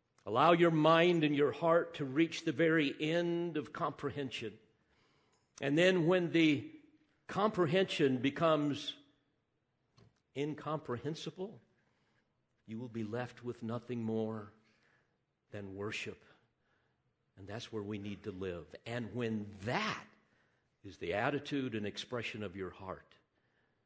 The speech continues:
you will give, not out of duty, but out of desire. And not just of your material wealth, but you will be a living and a holy sacrifice,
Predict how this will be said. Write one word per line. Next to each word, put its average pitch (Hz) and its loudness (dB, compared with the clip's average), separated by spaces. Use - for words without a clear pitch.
you 90 -14
will 113 -8
give, 104 -6
not 92 -12
out 98 -8
of 98 -8
duty, 104 -8
but - -14
out 90 -10
of 85 -12
desire. 90 -10
And 101 -6
not 131 -2
just 165 -6
of 123 -2
your 127 -6
material 110 -8
wealth, - -20
but - -18
you 110 -8
will 101 -6
be 95 -8
a 92 -14
living 107 -6
and 98 -14
a 90 -14
holy 101 -10
sacrifice, - -14